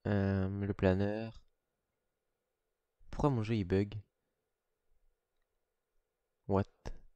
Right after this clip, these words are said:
Attendez, c'est bizarre. Et du coup, dans la boutique du bas, on a le soldat Trinité, euh, et puis tout le reste,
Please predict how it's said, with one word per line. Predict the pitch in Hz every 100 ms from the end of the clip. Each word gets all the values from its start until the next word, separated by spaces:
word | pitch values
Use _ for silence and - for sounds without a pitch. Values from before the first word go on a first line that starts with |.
| _ _ _ _ _ _ _ _ _ _ _ _
Attendez, | - - 98 85
c'est | -
bizarre. | 95 90 80 - - - _ _ _ _ _ _ _ _ _ _ _ _ _ _ _ _ _ _ _
Et | - 113
du | 98 101
coup, | - 123 127 - _ _ _ _ -
dans | 104
la | 107
boutique | 101 98 - 95
du | 92
bas, | 92 107 - _ _ _ _ -
on | 107 101
a | 104 - _
le | - 113
soldat | - 107 104
Trinité, | - - 98 95 - 101 117 _ _ _ _ _ _ _ _ -
euh, | 104 98 92 90 87 87 - _ -
et | 104
puis | 95 -
tout | - 101
le |
reste, | 90 92 -